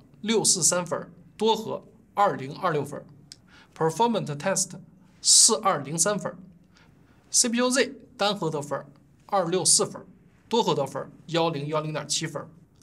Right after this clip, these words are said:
，I D六四单烤F P U三十分钟。那刚开始的时候呢，C P U会窜升到二点八G赫兹，那两分钟之后呢，撞到功耗墙，回退到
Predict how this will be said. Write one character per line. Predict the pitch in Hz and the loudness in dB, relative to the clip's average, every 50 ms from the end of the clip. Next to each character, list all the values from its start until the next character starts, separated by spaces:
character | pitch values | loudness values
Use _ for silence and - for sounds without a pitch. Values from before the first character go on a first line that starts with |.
| _ _ - | _ _ -2
，I | - 247 240 | 0 2 2
D | 226 | 4
六 | 208 214 202 | 2 4 2
四 | - - 185 - - - - - | 2 2 0 -2 -8 -14 -12 -4
单 | - 226 240 240 | -2 0 0 0
烤 | - - - | -4 -4 -8
F | - 147 147 151 156 - | -6 -6 -8 -8 -10 -8
P | - 160 | -4 -4
U | 165 170 165 | -4 0 0
三 | - - 180 175 | 0 0 0 -2
十 | 165 - | -4 -4
分 | 165 165 | -4 -2
钟。 | 165 165 165 - - - - - - - - | -2 -2 -4 -6 -12 -18 -20 -20 -20 -18 -8
那 | - 139 | -8 -8
刚 | 143 - 247 | -4 -2 -2
开 | 240 269 285 - | 2 2 2 2
始 | - 147 | 0 -4
的 | 123 135 | -6 -10
时 | - 147 | -10 -8
候 | 143 147 | -6 -6
呢 | 147 143 147 | -6 -2 0
，C | - - 190 | 0 0 0
P | 165 175 | 0 0
U | 185 180 170 | -2 -2 0
会 | - 160 139 | -4 -8 -2
窜 | - - - - 226 202 160 | 0 -2 0 0 -2 -4 -2
升 | 170 180 185 | -4 -4 -2
到 | 175 156 131 - - - - | -2 -4 -4 -4 -10 -10 -2
二 | 190 185 156 | -2 0 0
点 | 131 127 123 - | -2 -6 -6 -2
八 | - 170 180 | 0 0 0
G | 165 175 156 | 0 -2 -8
赫 | 165 - 135 | -10 -10 -8
兹， | - - 120 - - - _ _ _ _ - | -8 -8 -8 -10 -20 -20 _ _ _ _ -10
那 | 139 139 | -8 -4
两 | 139 139 135 | -4 -4 -2
分 | 139 190 | 0 0
钟 | 226 247 233 | 2 2 0
之 | - 254 254 | 0 -2 -2
后 | 254 269 214 156 | 0 0 0 0
呢， | - - - | -2 -10 -8
撞 | - 175 160 143 | -6 -4 -4 -2
到 | 135 127 | -4 -6
功 | - - 180 160 | -4 -4 -2 0
耗 | 170 165 | 0 0
墙， | 131 - 131 147 165 - - - - - - - | 0 -2 -4 -6 -6 -10 -16 -20 -20 -20 -20 -20
回 | - - - 135 151 170 | -20 -8 -4 -4 -2 -2
退 | - 240 208 | 0 0 0
到 | 147 139 - - - | 0 0 -2 -4 -12